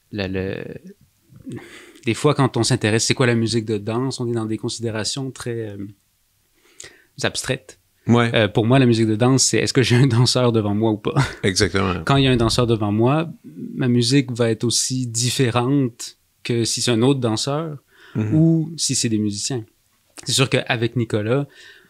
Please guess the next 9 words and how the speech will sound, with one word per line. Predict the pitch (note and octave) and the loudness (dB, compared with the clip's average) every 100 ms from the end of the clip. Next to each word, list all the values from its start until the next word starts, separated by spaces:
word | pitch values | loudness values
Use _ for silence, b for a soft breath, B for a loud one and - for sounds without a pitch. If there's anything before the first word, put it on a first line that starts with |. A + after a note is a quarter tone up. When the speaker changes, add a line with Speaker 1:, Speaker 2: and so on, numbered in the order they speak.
| B - | B -2
Speaker 1:
on | C3+ | 0
fait | - D3 | 4 4
de | |
la | B2 | 4
musique | A2+ G#2+ B2 A#2 | 2 2 0 0
de | G#2 | -2
concert, | A2 - G#2+ B2+ C3 | -4 -4 -4 -4 -4
c'est | - G2 G#2 _ | -4 -6 -8 _
conscientiser, | - A2+ - G#2 A#2 G#2 A2 | -4 -2 -2 -6 -6 -8 -8